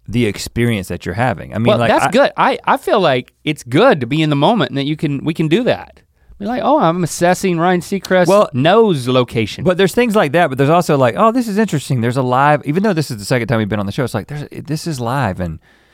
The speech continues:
Speaker 1: there's an audience here right now." And, like, I'm kinda trying to make them laugh, but I really should be thinking about the people who are watching at home. And, like, you're having all these thoughts as you're doing it. And then I, like, I, you know, we did the thing and then I,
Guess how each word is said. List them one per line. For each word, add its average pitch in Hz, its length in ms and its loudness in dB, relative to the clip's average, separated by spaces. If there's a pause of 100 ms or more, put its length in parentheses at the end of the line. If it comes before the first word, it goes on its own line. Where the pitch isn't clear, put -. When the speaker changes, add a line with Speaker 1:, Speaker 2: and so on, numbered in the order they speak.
(180)
Speaker 1:
there's 110 160 -4
an 120 200 -2
audience 110 640 -2 (260)
here 85 280 -6
right 80 260 -6
now." 85 440 -6
And, 73 260 -14 (480)
like, 90 140 -4
I'm 95 80 -2
kinda 143 260 0
trying 135 160 0
to 120 80 0
make 117 180 -4
them 113 200 -2
laugh, 131 280 0
but 104 140 -6
I 101 40 -4
really 123 200 -2
should - 120 -10
be 113 80 -2
thinking 104 300 -4
about 95 200 -2
the 87 80 -8
people 104 360 -6 (160)
who 98 200 -6
are 92 100 -4
watching 98 420 -6
at 67 100 -16
home. 117 420 -4
And, 78 180 -14 (160)
like, 123 160 0
you're 135 100 2
having 147 280 2
all 123 100 2
these 107 160 -8
thoughts 117 320 0 (140)
as 113 420 0
you're 107 120 2
doing 90 340 -2
it. 71 160 -16 (320)
And 117 120 -2
then 156 120 0
I, 143 80 2
like, 120 340 0 (680)
I, 92 360 -2
you 101 100 -2
know, 92 160 0
we 98 180 -4
did 95 200 0
the 107 80 -4
thing 110 300 -2
and 98 100 -2
then 101 100 -2
I, 95 240 -2